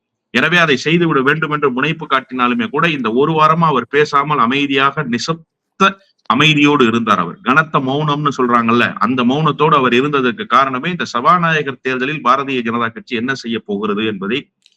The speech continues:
கவனித்து பார்ப்பதற்கு தான். துணை சபாநாயகர் கொடுக்கறதுல உங்களுக்கு என்ன பிரச்சனை இருக்கு? கடந்த ஐந்து ஆண்டுகளா துணை சபாநாயகர் பொறுப்புக்கு யாரையுமே நியமிக்காமல் தானே இருந்தீர்கள். இந்த அஞ்சு வருஷத்துல நீங்க யார சார் துணை சபாநாயகரா வச்சிருந்தீங்க? ஓம் பிர்லா சபாநாயகர், அவைக்கு தலைவர்,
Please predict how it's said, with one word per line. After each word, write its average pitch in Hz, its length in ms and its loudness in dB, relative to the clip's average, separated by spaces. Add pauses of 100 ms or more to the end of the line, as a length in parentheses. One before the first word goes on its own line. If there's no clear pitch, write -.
(160)
கவனித்து 156 460 0
பார்ப்பதற்கு 110 580 -2
தான். 98 200 -6 (520)
துணை 240 180 4
சபாநாயகர் 196 640 0
கொடுக்கறதுல 180 440 -2
உங்களுக்கு 151 260 -4
என்ன 170 200 -2
பிரச்சனை 151 380 -6
இருக்கு? 131 220 -6
கடந்த 123 300 -2
ஐந்து 165 260 2
ஆண்டுகளா 180 360 2
துணை 175 220 0
சபாநாயகர் 160 600 -2
பொறுப்புக்கு 151 460 -6
யாரையுமே 170 520 2
நியமிக்காமல் 165 640 0
தானே 160 180 2
இருந்தீர்கள். 135 560 -2 (880)
இந்த 160 260 4
அஞ்சு 190 280 2
வருஷத்துல 208 420 2
நீங்க 190 220 0
யார 175 240 4
சார் 190 240 -4
துணை 190 240 -2
சபாநாயகரா 170 640 0
வச்சிருந்தீங்க? 135 500 -6
ஓம் 202 220 0
பிர்லா 190 300 2
சபாநாயகர், 160 680 2
அவைக்கு 160 300 -4
தலைவர், 135 420 -2